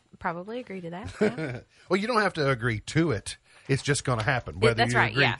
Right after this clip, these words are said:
Speaker 1: yeah,
Speaker 2: You
Speaker 1: yeah.
Speaker 2: don't have to participate, Whitney.
Speaker 1: I'm
Speaker 2: I'm
Speaker 1: gonna
Speaker 2: just
Speaker 1: stay in the
Speaker 2: telling
Speaker 1: kitchen
Speaker 2: you.
Speaker 1: and cook is what I'm gonna do. <laughs>
Speaker 2: Might as well.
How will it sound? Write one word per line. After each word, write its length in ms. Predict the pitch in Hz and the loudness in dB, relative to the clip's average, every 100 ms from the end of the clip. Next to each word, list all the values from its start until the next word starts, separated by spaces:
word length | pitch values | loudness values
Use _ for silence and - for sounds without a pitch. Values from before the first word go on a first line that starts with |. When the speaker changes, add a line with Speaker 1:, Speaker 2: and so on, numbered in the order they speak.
| - | -6
Speaker 1:
yeah, 100 | - | 0
Speaker 2:
You 60 | 202 | 4
Speaker 1:
yeah. 40 | |
Speaker 2:
don't 200 | 269 240 | 4 4
have 180 | 220 196 | 4 4
to 100 | 170 | 0
participate, 720 | 143 156 214 175 143 135 101 | -2 2 4 4 2 0 0
Whitney. 380 | 98 107 104 104 | 0 -2 0 4
Speaker 1:
I'm 80 | 113 | 6
Speaker 2:
I'm 40 | 143 | 6
Speaker 1:
gonna 120 | 302 | 4
Speaker 2:
just 100 | - | 4
Speaker 1:
stay 40 | 240 | 4
in 180 | 180 | 4
the 80 | 139 | 2
Speaker 2:
telling 20 | |
Speaker 1:
kitchen 400 | 254 233 214 101 | 2 2 2 -2
Speaker 2:
you. 60 | 170 | -4
Speaker 1:
and 100 | 151 | -8
cook 380 | - 196 151 - | -4 -2 -2 -2
is 120 | 165 | -2
what 120 | 170 | 0
I'm 180 | 156 165 | 0 0
gonna 220 | 147 139 | -2 -2
do. 180 | 143 135 - - | -2 -2 -4 -4
<laughs> 1000 | 226 - - - 214 - 220 - 196 - - | -2 -2 -2 0 0 2 -2 -2 -10 -6 0
Speaker 2:
Might 180 | 87 | 2
as 100 | 87 | 0
well. 220 | 85 104 | -2 -4